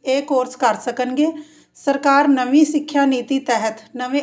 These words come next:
ਅਧਿਆਪਕ ਤਿਆਰ ਕਰਨ ਦੀ ਕੋਸ਼ਿਸ਼ ਕਰ ਰਹੀ ਹੈ। ਅਗਲੇ ਸਾਲ ਤੋਂ ਕੋਈ ਵੀ ਦਾਖਲਾ ਨਹੀਂ ਹੋਵੇਗਾ। ਐਨ ਸੀ ਟੀ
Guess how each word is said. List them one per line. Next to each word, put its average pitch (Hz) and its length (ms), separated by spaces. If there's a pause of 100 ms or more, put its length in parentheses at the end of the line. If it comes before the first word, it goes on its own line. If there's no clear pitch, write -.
ਅਧਿਆਪਕ 254 500
ਤਿਆਰ 233 340
ਕਰਨ 233 240
ਦੀ 254 120
ਕੋਸ਼ਿਸ਼ 208 420
ਕਰ 233 180
ਰਹੀ 240 320
ਹੈ। 294 120 (880)
ਅਗਲੇ 294 300
ਸਾਲ 294 260
ਤੋਂ 285 180
ਕੋਈ 285 280
ਵੀ 302 100
ਦਾਖਲਾ 247 500 (160)
ਨਹੀਂ 220 300
ਹੋਵੇਗਾ। 208 440 (2250)
ਐਨ 302 280
ਸੀ 330 200
ਟੀ 302 220